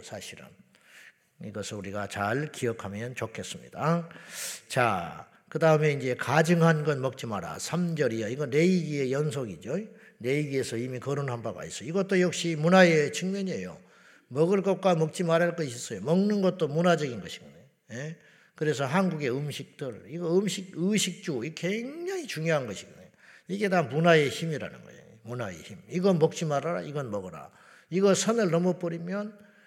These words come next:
이게 신앙과 상관이 없는 것 같지만은 그렇지 않다. 그리고 현실적으로 그 당시 모세가 이런 이야기를, 말씀을 했던 이유는 광야에서 이스라엘 백성들을 안전하게 지켜내기 위한 것도 있는 거예요. 그래서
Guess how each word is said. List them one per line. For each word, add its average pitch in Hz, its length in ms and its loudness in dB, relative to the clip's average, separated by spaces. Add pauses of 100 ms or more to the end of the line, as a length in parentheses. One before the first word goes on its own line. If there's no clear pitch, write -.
(120)
이게 180 200 0
신앙과 220 520 2
상관이 202 400 0
없는 175 220 0
것 143 80 -6
같지만은 139 760 -6
그렇지 156 340 -4
않다. - 360 -14 (420)
그리고 185 280 2
현실적으로 185 720 2
그 170 120 -6
당시 170 420 0
모세가 151 800 0 (320)
이런 147 420 4
이야기를, 135 1000 -4
말씀을 127 560 -4 (220)
했던 135 420 -6
이유는 135 500 -8 (280)
광야에서 175 720 4
이스라엘 165 360 -2
백성들을 147 520 -6
안전하게 156 580 -2
지켜내기 151 520 -6
위한 143 260 0
것도 139 220 -6
있는 95 240 -8
거예요. 87 400 -16 (520)
그래서 151 440 2